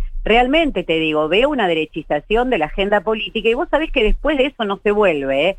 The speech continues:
No es que mañana volvemos todos a ser progresistas. Eh, mañana va a avanzar la derecha en imponer esos temas en el Congreso, y un tema central que no hemos hablado, que está en todos los diarios de hoy,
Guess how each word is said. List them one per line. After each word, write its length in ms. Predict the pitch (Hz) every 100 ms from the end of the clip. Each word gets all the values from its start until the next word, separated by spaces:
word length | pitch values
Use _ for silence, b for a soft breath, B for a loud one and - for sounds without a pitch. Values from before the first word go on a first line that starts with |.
| - 175
No 80 | 160
es 40 | 277
que 140 | 254
mañana 480 | 202 190 208 220 220
volvemos 500 | 190 185 202 202 190
todos 240 | 226 208 185
a 120 | 175
ser 160 | 196
progresistas. 880 | 185 175 170 165 - 143 _ 139 131 - - - - _
Eh, 340 | 160 156 151 156
mañana 580 | 185 208 254 285 339 330
va 160 | 226
a 40 | 208
avanzar 420 | 190 185 240 233
la 160 | 214 196
derecha 420 | 202 226 226 269
en 60 |
imponer 420 | 233 190 175 175 202
esos 260 | 190 165 -
temas 240 | 208 202
en 100 | 196
el 80 | 202
Congreso, 480 | 254 262 254 247 311
y 80 | 190
un 120 | 370
tema 240 | 202 196
central 400 | 202 190 240 226
que 100 | 175
no 120 | 156
hemos 180 | 180 196
hablado, 540 | 208 214 214 196 208 233 - - _ _ - - 139 - _
que 80 | 170
está 120 | 175
en 80 | 170
todos 180 | 190 180
los 120 | 160
diarios 300 | 170 185 202
de 140 | 226
hoy, 240 | 202 226